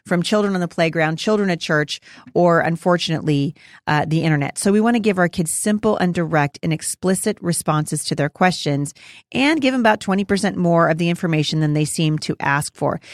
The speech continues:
And, uh, I have done this with our, our children. And it has been remarkably effective. So when my child asks me, especially if she asks me three days in a row,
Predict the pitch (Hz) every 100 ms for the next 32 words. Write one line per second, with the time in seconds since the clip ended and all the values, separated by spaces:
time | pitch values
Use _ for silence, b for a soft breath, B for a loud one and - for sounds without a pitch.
0 | B B 196 196 196 - _ _ - 185
1 | - 220 262 208 214 202 190 - 175 185
2 | 196 - 180 185 - 196 196 196 202 _
3 | _ _ _ _ _ - 190 175 170 185
4 | 180 175 175 190 220 233 190 180 165 160
5 | - 143 143 - 143 - B B B -
6 | 202 190 190 190 185 180 202 196 220 220
7 | 185 180 - 175 165 - 254 254 220 -
8 | 165 160 - 160 - 170 156 156 143 139
9 | 143 127 123